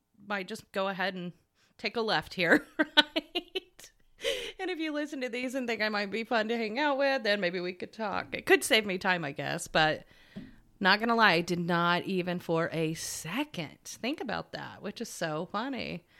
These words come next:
Um, so yeah, I do have some funny stories that I could share, but then again, I'm like, "Eh, I don't know."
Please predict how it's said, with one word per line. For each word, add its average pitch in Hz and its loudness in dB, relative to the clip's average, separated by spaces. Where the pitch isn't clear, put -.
Um, 170 0
so - 6
yeah, 285 4
I 202 0
do 240 0
have 269 0
some 285 0
funny 285 4
stories 302 2
that 208 0
I 202 4
could 202 -4
share, 320 2
but 269 0
then 208 0
again, 254 2
I'm 240 0
like, 226 -2
"Eh, 320 0
I 262 -2
don't 277 0
know." 247 -2